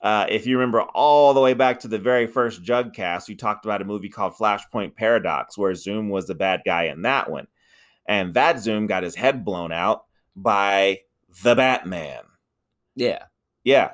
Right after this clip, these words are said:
Speaker 1: Well, that same Zoom, somehow, some way, after he got shot in the back of the head, freaking, uh, sucked all the negative Speed Force into his body and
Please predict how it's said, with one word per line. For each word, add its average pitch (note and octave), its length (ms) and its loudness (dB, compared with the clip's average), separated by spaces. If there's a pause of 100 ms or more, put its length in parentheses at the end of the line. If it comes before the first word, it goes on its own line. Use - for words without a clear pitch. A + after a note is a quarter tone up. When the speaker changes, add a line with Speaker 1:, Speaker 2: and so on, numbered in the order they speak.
(120)
Speaker 1:
Well, A#2+ 500 4
that B2+ 300 0
same E3 420 0
Zoom, B2 720 -2 (680)
somehow, G#2+ 880 0
some D#3+ 500 0
way, G2 480 2
after B2+ 280 -2
he C#3+ 140 -4
got C3+ 240 2
shot D3 300 -4
in C#3 40 -8
the B2 80 -2
back C3+ 260 -2
of C3 80 -6
the G2+ 80 -2
head, A#2+ 400 0 (480)
freaking, C3+ 580 0
uh, A2+ 720 2 (720)
sucked - 400 0 (140)
all F3 460 2
the E3 100 4
negative D#3 400 0
Speed D3 300 -4
Force C#3 280 0
into C3 240 -2
his A#2 140 -2
body G2 460 -2 (400)
and A2 640 -2